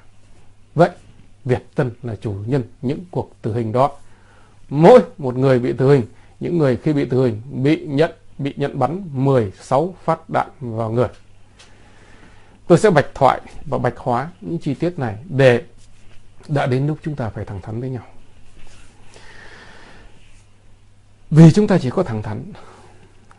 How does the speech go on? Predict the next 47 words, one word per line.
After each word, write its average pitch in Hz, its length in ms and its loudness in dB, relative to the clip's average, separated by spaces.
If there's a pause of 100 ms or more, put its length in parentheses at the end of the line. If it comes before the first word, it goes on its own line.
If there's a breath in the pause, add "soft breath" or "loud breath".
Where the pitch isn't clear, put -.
(140)
thì 151 220 4
chúng 202 120 0
ta 185 100 4
mới 170 160 4
làm 127 240 2
được 117 180 -4
một 110 100 -8
cái 160 120 -8
câu 143 100 -8 (100)
chuyện 117 360 -4
lớn 196 240 4
mà 131 120 -8
thôi. 123 220 -8
Còn 110 180 -6
nếu 143 260 0
chúng 180 140 -6
ta 143 200 -2
chỉ 175 200 -12
cứ 196 120 -16
loanh 175 260 2
quanh 165 240 0
luẩn 120 180 0
quẩn 107 300 -4
giống 147 200 -2
như 180 100 -2
là, 110 320 -8
là, 113 200 -6
là, 113 240 -8
là - 360 -8
những 123 160 -4
người 131 180 -2
gọi 117 140 -8
là 117 80 -6
chùi 120 200 -2
mép 202 240 0
ấy, - 140 -12
thì 120 160 -12 (1700 soft breath)
gọi 123 240 0
là 123 100 2
việc 127 240 -2
đại 139 200 -2
sự, - 340 -6
việc 120 240 -2 (220)
quốc 190 200 -4
gia 143 260 0
đại - 200 -6
sự, - 220 -10